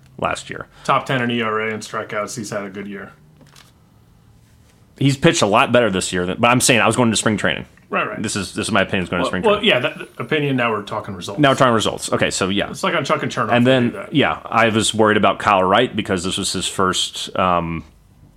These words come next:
Speaker 1: you know, last year was his first full year, and, you know, we don't know if that's gonna be a consistent result we're getting or not. And I was also concerned about the cortisone injection he received during spring training.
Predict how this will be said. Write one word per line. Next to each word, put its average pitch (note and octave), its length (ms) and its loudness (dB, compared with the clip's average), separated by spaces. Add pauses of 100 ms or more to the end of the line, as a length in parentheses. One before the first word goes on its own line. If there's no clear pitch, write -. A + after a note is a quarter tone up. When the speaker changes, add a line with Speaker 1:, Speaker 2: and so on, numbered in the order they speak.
(140)
Speaker 1:
you G2+ 100 -4
know, D#2 140 -2 (220)
last G2+ 280 2
year G#2+ 80 2
was F2+ 100 0
his F#2 100 -4
first - 300 0
full G2 200 0
year, B2+ 460 2 (340)
and, G#2 500 2 (520)
you A#2 140 -2
know, E2+ 180 0
we G2+ 160 -2
don't G2 240 2
know F#2+ 440 0 (120)
if G2+ 160 -4
that's F#2+ 180 0
gonna G2+ 120 -2
be G2 60 0
a F#2 40 -6
consistent G2+ 400 -4
result G#2+ 260 2
we're G2 100 -2
getting F2+ 260 -4
or F2 60 -4
not. E2 140 0
And D#2 80 -2
I F#2 60 0
was F#2 80 -2
also G2 180 0
concerned G2 400 -2
about F#2 180 0
the F2 60 -10
cortisone G2+ 420 0
injection F2+ 440 -4
he F2 60 -4
received F2+ 360 -6
during F#2 180 -4
spring G2 220 -6
training. G#2+ 360 -4